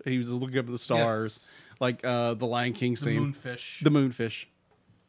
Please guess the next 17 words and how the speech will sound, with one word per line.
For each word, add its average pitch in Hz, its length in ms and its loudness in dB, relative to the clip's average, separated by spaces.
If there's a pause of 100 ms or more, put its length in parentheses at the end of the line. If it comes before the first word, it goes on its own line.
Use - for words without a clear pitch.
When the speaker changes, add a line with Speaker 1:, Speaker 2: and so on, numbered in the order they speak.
(340)
Speaker 1:
Moonfish 139 540 0
of 117 100 -6
the 110 60 -10
starfish. 113 580 -2 (1600)
It 175 120 6
should 190 240 8
have 165 80 8
been 143 120 2
a 127 60 -2
starfish. 104 600 -6 (240)
It 143 120 6
should 143 220 6
have 135 80 10
been 131 100 4
a 117 60 2
starfish, 110 420 -4
but 113 160 -6